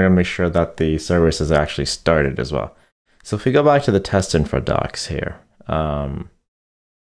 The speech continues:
let me see. That's not it. That's it right there. So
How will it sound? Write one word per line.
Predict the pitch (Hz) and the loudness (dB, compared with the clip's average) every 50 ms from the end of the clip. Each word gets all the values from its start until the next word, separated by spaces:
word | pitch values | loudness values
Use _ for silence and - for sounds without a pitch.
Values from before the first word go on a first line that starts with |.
| _ _ _ _ _ - | _ _ _ _ _ -12
let | - - - | -10 -10 -8
me | - - - | -8 -10 -10
see. | - - - - - - - - - - - - _ _ _ _ _ _ _ _ _ _ _ _ _ _ _ _ _ _ _ _ _ _ _ _ _ _ _ _ _ _ - | -12 -14 -16 -14 -12 -12 -12 -12 -14 -16 -20 -20 _ _ _ _ _ _ _ _ _ _ _ _ _ _ _ _ _ _ _ _ _ _ _ _ _ _ _ _ _ _ -18
That's | - - - - - - | -16 -16 -16 -16 -14 -12
not | - - - - - - - | -10 -8 -8 -8 -6 -2 -2
it. | 120 117 - - _ _ | -2 -2 -4 -10 _ _
That's | - - 101 92 - - - | -4 -4 -4 -4 -4 -8 -10
it | - - - | -10 -6 -6
right | 60 - - - | -6 -6 -6 -8
there. | - - - - | -12 -12 -12 -12
So | - - - 101 98 95 92 82 76 | -12 -4 0 2 2 4 2 2 -2